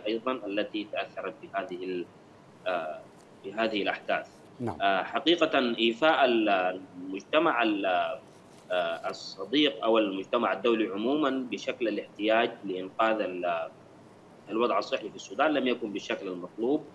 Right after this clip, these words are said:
Speaker 1: هناك احتياج لما يقارب اتنا-، اثنين مليار، آه، دولار، آه، لم يصل منها إلى الآن، آه، أكثر من مئتين وسبعين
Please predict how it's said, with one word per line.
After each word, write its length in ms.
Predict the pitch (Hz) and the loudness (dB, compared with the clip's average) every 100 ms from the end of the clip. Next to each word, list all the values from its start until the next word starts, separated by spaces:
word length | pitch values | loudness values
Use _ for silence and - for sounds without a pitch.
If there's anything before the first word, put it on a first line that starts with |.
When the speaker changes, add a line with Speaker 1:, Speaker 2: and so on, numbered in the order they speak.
| - - - | -20 -20 -8
Speaker 1:
هناك 340 | 104 117 120 120 | 0 2 2 2
احتياج 680 | 98 98 - - 113 120 | 2 0 -6 0 4 4
لما 280 | 113 104 98 | 2 -2 -2
يقارب 440 | 95 - 110 110 104 | -2 2 2 2 0
اتنا-، 480 | - 101 104 107 98 | -6 -6 -2 -2 -6
اثنين 500 | - 107 113 107 98 | -8 -2 0 0 -2
مليار، 440 | 95 101 104 104 92 92 | -2 2 2 2 -2 -6
آه، 220 | 85 82 - 92 90 | -6 -6 -12 -16 -6
دولار، 560 | 92 101 127 123 120 - - - - 90 | -2 2 4 4 2 -8 -20 -20 -8 -2
آه، 280 | 87 - | -2 -2
لم 240 | 90 117 117 | 0 0 2
يصل 380 | 117 113 110 101 | 0 0 -6 -4
منها 300 | 113 113 98 | -4 -4 -4
إلى 180 | 92 | -2
الآن، 520 | 90 98 110 127 127 127 - | -2 2 2 2 -2 -8 -6
آه، 420 | 98 90 82 82 95 | -4 -2 -4 -6 -10
أكثر 260 | - - 92 | -12 -4 -4
من 200 | 92 87 | -2 -8
مئتين 300 | 90 - 107 | -10 -4 -4
وسبعين 760 | 95 - - 98 104 104 95 | -4 -10 -8 -4 -2 -2 -4